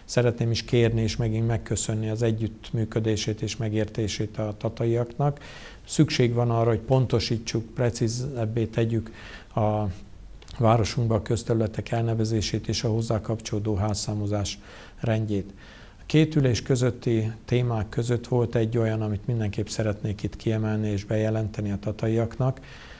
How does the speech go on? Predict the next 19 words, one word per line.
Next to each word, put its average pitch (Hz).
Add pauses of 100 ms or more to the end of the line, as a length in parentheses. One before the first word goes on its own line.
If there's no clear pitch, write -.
(180)
Tatai 123
Eötvös 123
József 107
Gimnázium 113
sportcsarnokát, 113
a 113
város 107
tulajdonában 107
lévő 110
sportcsarnokot 110 (340)
Ádám 113
Sándor 107 (400)
egykori 110
testnevelő 104
tanárról 107 (120)
kívánjuk 104
elnevezni. 117 (460)
Maráz 120
László 113